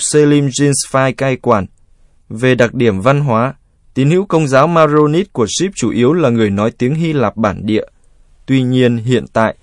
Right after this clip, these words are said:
họ cũng nói các ngôn ngữ khác như trong suốt lịch sử của họ, bao gồm tiếng Syriac, tiếng Ả Rập, tiếng Pháp và tiếng Ý. Cộng đồng Công giáo nhỏ nhất ở đảo Ship là cộng đồng Công giáo Armeni.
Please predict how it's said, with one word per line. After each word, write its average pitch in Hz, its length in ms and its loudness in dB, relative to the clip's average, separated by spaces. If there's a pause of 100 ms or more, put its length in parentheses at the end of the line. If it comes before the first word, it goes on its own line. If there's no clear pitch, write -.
(320)
họ 123 160 -2
cũng 170 260 -2
nói 139 160 2
các 190 220 -4
ngôn 143 240 2
ngữ 143 160 0
khác 180 360 -6
như 151 220 2
trong 151 160 -4
suốt 208 240 -2
lịch 123 140 -2 (120)
sử 107 220 -2
của 98 180 -4
họ, 110 280 -2 (440)
bao 131 220 0
gồm 110 220 0
tiếng 113 220 -4
Syriac, 127 640 -2 (240)
tiếng 127 200 -2
Ả 127 240 0
Rập, 110 200 2 (340)
tiếng 131 200 -2
Pháp 180 320 -4
và 107 180 -2
tiếng 107 280 -4
Ý. 113 280 -2 (920)
Cộng 123 160 -4
đồng 120 220 4
Công 156 180 -2
giáo 143 200 0
nhỏ 170 160 2
nhất 143 240 -2
ở 117 160 0
đảo 104 200 0
Ship 202 260 -4
là 123 120 0
cộng 110 240 -2
đồng 113 180 0
Công 139 220 -2
giáo 120 200 2
Armeni. 120 680 -2